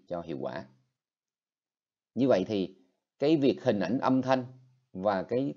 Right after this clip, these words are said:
từ ở trên slide nó chỉ mới tác động được đến lỗ tai và con mắt của chúng, của học sinh thôi. Tuy nhiên còn cái não nữa, làm thế nào để tác động vào não? Thì đó là trong quá trình dạy á, thì các bạn nên cho nhiều cái hoạt động nhóm lên, cho nhiều những cái hoạt động nhóm.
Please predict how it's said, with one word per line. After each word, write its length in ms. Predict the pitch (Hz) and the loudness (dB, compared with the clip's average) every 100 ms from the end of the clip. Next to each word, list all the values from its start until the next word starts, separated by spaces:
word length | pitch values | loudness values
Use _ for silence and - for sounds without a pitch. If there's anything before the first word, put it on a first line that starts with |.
| - | 4
từ 180 | 120 104 | 4 4
ở 60 | |
trên 120 | 120 110 | -2 -4
slide 340 | - 120 117 | -4 -4 -4
nó 140 | 123 | -4
chỉ 220 | 143 98 110 | -2 -2 0
mới 160 | 147 | -2
tác 180 | - 180 | -4 -2
động 220 | 98 85 | -2 0
được 120 | 95 - | -4 -4
đến 100 | 131 - - | -8 -10 -6
lỗ 160 | 82 | -4
tai 300 | 98 113 113 | -2 -4 -2
và 80 | 101 | -4
con 200 | 107 107 | -4 -6
mắt 100 | 151 - | -8 -10
của 100 | 175 | -10
chúng, 340 | 113 135 127 127 | -10 -12 -14 -12
của 80 | 104 | -10
học 160 | 107 | -8
sinh 180 | 117 107 | -8 -8
thôi. 120 | 113 - _ _ _ _ _ _ _ _ | -12 -18 _ _ _ _ _ _ _ _
Tuy 100 | - | -4
nhiên 180 | 139 135 | 0 2
còn 200 | 127 98 | 2 2
cái 100 | 101 | 0
não 280 | 143 - 135 | -2 -2 -2
nữa, 100 | 123 - - - | -4 -6 -20 -4
làm 180 | 110 110 | -2 0
thế 100 | 147 | -2
nào 180 | 127 | -2
để 80 | 98 | -2
tác 180 | 95 147 | -4 -8
động 140 | - | -8
vào 80 | 87 | -6
não? 320 | 82 60 - - _ _ _ | -6 -8 -14 -16 _ _ _
Thì 120 | 107 | -2
đó 80 | 113 | 0
là 60 | 135 | 2
trong 240 | 135 123 | 0 0
quá 60 | 139 | -4
trình 140 | 92 | -4
dạy 320 | 90 76 78 | -4 -4 -6
á, 80 | 117 - _ _ _ _ | -10 -12 _ _ _ _
thì 180 | 117 104 | -2 -2
các 160 | 147 | -4
bạn 200 | 87 82 | -4 -4
nên 160 | 113 101 | -4 -2
cho 120 | 123 | -2
nhiều 220 | 117 98 | 0 -2
cái 100 | 120 | -4
hoạt 180 | 117 - | -6 -4
động 180 | 95 90 | -4 -2
nhóm 220 | 104 139 | -4 -6
lên, 140 | 143 - _ _ _ _ - | -8 -12 _ _ _ _ -8
cho 100 | 117 | -6
nhiều 200 | 113 90 | -4 -4
những 160 | 87 | -8
cái 60 | 113 | -12
hoạt 120 | 107 | -10
động 200 | 73 73 | -10 -10
nhóm. 180 | 92 | -12